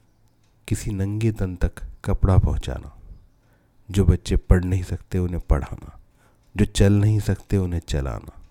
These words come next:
जो देख नहीं सकते उन्हें देखने के लिए मदद करना और वृद्धाश्रम में रह रहे अपने माँ बाप को वापस घर लाना भी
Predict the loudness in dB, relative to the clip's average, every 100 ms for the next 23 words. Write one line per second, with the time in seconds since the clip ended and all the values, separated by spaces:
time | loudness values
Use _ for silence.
0 | _ _ _ _ _ _ _ _ _ _
1 | _ _ _ _ -4 -2 0 0 0 -4
2 | -6 -6 -10 -12 -16 -16 -20 _ _ _
3 | _ _ _ _ _ -2 0 2 2 2
4 | 2 -2 0 -2 -2 -2 -2 -4 -6 -10
5 | -10 -16 -20 _ _ _ _ _ _ _
6 | _ _ _ _ _ -2 0 -2 -6 2
7 | 4 6 4 2 -2 0 2 2 2 2
8 | 0 -2 -6 -4 -2 0 0 0 -6 -16
9 | -18 _ _ _ _ _ -8 0 2 4
10 | 2 -2 0 0 2 0 0 0 0